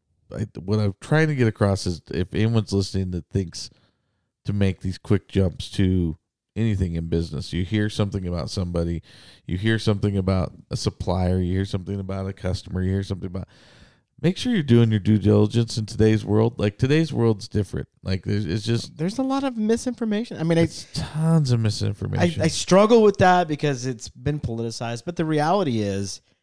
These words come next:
Speaker 2: there's a lot of misinformation out there, number one. And number two, there's always context you're missing.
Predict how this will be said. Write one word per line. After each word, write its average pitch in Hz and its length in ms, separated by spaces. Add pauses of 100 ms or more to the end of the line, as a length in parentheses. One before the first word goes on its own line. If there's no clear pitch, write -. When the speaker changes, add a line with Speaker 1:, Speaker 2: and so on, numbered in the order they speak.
(280)
Speaker 2:
there's 175 280
a 240 80
lot 170 280
of 151 120
misinformation 147 880
out 156 320
there, 151 160
number 135 260
one. 90 500
And 110 140
number 120 220
two, 143 380 (260)
there's 123 220 (160)
always 139 580
context 120 760
you're 196 180
missing. 87 460